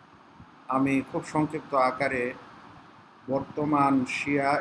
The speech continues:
এবং বিগত শিয়াদের মধ্যে যে আকীদা ছিল, সেই আকিদারই কিছু অংশ আপনাদের সামনে তুলে ধরার চেষ্টা করব। আসলে ইসলামী ইতিহাসের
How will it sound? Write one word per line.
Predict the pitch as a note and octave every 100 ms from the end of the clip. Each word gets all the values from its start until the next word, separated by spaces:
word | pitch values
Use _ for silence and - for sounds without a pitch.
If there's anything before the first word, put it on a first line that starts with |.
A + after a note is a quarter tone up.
| B2
এবং | A#2+ B2 A#2+ A#2
বিগত | D3 D3 D3 D3 C#3 C3+
শিয়াদের | - C#3 C#3 B2 B2+ B2+
মধ্যে | C3 C#3 - C3 A2+ A2+
যে | A#2 A#2 A2+ - A2
আকীদা | - C#3+ B2
ছিল, | A#2+ C#3 C#3+ E3+ - - - - - -
সেই | - D3 C#3+ C3+
আকিদারই | A#2+ B2+ D#3 C#3+ C#3 C#3 C3+ -
কিছু | C3+ C#3+ B2+
অংশ | C3 C#3 C#3+
আপনাদের | B2+ A#2+ B2+ B2+ B2 A#2 -
সামনে | C3 C3 B2 B2 A#2+ - -
তুলে | C3 C3 B2
ধরার | A#2 A#2+ A2+
চেষ্টা | - A2+ A#2+ A#2
করব। | C3 C3 E3 E3+ - - - - - - -
আসলে | C3+ D#3+ D#3 D3 D3 - - - - - - - - - -
ইসলামী | - - D#3+ D#3 D#3 D3+
ইতিহাসের | C#3 C#3 C#3 C#3 E3 D#3 D3+ D3